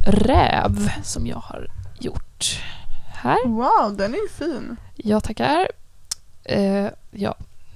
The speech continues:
Speaker 1: Inget jag massproducerade, utan det är typ den jag har gjort.
Speaker 2: <laughs>
Speaker 1: Eh, ja, tack. Men, eh, alltså då på högstadiet så blev det ju så himla mycket att...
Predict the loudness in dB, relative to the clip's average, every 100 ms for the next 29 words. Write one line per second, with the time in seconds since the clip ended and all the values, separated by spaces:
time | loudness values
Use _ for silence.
0 | -18 -8 -2 0 0 0 0 -2 0 0
1 | 0 0 2 2 2 2 2 2 2 2
2 | 4 6 6 4 2 -2 0 0 0 0
3 | 0 -2 -4 -4 -4 -2 -2 -4 -4 -4
4 | -4 -4 -6 -4 -6 -6 -10 -10 -10 -8
5 | -2 -2 -2 -6 -8 -6 -6 -6 -6 -8
6 | -10 -14 -16 -8 -4 -4 -4 -8 -10 -14
7 | -12 -8 -2 -2 2 2 2 2 0 0
8 | 0 -2 -8 -16 -8 -2 -2 -2 0 0
9 | 2 2 2 0 -2 -2 2 4 4 2
10 | 0 -2 -2 -2 -4 -6 -6 -6 -6 -4